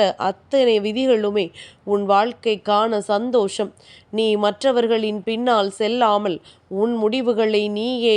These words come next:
எடுக்கும் வரை உன் வெற்றியை யாராலும் தடுத்து நிறுத்த முடியாது என்பதனை புரிந்து கொண்டாலே போதும். வேதனைப்படுத்துவதற்கென்றே ஒரு கூட்டம் எந்நாளும் சுற்றி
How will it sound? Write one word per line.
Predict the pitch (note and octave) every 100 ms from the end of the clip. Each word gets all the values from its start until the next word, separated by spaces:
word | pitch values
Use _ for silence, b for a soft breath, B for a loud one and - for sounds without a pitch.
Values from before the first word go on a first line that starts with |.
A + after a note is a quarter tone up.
| G#3+
எடுக்கும் | G#3 G3+ C4 - A#3 G#3
வரை | G#3+ G#3 F#3 - F3+
உன் | G#3+ A#3+
வெற்றியை | G#3+ G#3 - A#3 A3 G3+ F3+
யாராலும் | G3 F#3 F#3 G3 A#3 G3
தடுத்து | F3 F#3 A#3 A#3+ G#3+
நிறுத்த | F#3+ G#3 A#3 - G#3
முடியாது | G3+ A3 A#3 G#3 G3 F#3+ F#3+
என்பதனை | G#3 A3+ G3+ G3+ F3 B B B _
புரிந்து | G#3 G#3 A#3+ A#3 G3+
கொண்டாலே | G3 A3 A3 G3+ F#3+ F#3+
போதும். | G3 F#3+ F#3+ - B B -
வேதனைப்படுத்துவதற்கென்றே | F3+ F#3+ G#3 A3+ G3 G3 G3 G#3+ - A#3 G#3+ G#3 G3+ G#3+ G#3+ A#3 A#3+ G#3
ஒரு | G#3 G3
கூட்டம் | F#3+ G#3 G3+ A3+ F3 - -
எந்நாளும் | F#3 F#3 F#3 G3 G#3+ E3+
சுற்றி | - G3 -